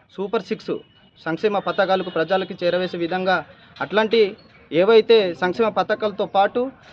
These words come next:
అన్ని విధాలుగా అమ్మఒడి అయితేనేమి, అలాగే రైతు భరో-, అయితే, రైతు భరోసా అయితేనేమి, అలాగే మన తల్లులకు పద్దెనిమిది వేలు సంవత్సరానికి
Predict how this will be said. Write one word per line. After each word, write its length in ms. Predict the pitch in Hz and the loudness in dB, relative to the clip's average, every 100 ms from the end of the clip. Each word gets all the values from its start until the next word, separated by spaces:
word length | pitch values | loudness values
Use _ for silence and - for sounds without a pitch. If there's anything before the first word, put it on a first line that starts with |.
| - | -4
అన్ని 240 | 143 208 233 | 0 4 4
విధాలుగా 600 | 226 226 220 214 139 - - - - 143 | 6 6 6 4 4 -4 -20 -20 -12 -6
అమ్మఒడి 360 | 165 202 202 | 4 4 4
అయితేనేమి, 580 | 202 196 190 202 214 240 _ | 0 -4 -6 -4 -6 -8 _
అలాగే 220 | 175 196 185 | -2 0 2
రైతు 240 | 165 175 | 2 2
భరో-, 220 | 196 196 190 | 0 2 0
అయితే, 340 | 175 185 170 | -2 -2 0
రైతు 220 | 165 175 | 0 0
భరోసా 260 | 190 196 202 | -2 -2 -4
అయితేనేమి, 520 | 190 190 185 202 214 - - - | -4 -4 -4 -6 -10 -14 -20 -2
అలాగే 400 | 170 202 208 165 | 2 4 4 2
మన 420 | 156 185 170 143 170 - - | 2 2 0 -2 -10 -10 -4
తల్లులకు 600 | 175 208 202 202 170 120 - - - - - | -2 2 0 2 -6 -6 -14 -20 -20 -20 -8
పద్దెనిమిది 400 | 160 170 202 196 | -4 -2 -2 0
వేలు 320 | 185 196 175 107 185 | 0 0 -2 -6 -6
సంవత్సరానికి 760 | 170 175 190 185 185 175 | -6 0 0 0 0 -2